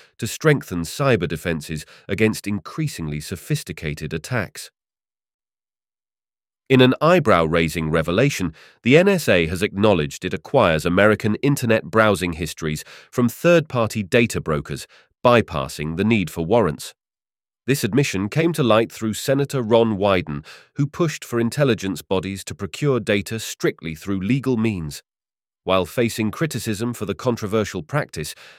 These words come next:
the N S A maintains that it refrains from purchasing domestic phone location data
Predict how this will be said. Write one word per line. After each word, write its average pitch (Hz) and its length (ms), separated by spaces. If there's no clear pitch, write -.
the 127 140
N 180 80
S 175 220
A 104 160
maintains 98 640
that 104 160
it 101 100
refrains 95 640
from 92 240
purchasing 98 560
domestic 98 540
phone 104 260
location 95 560
data 127 400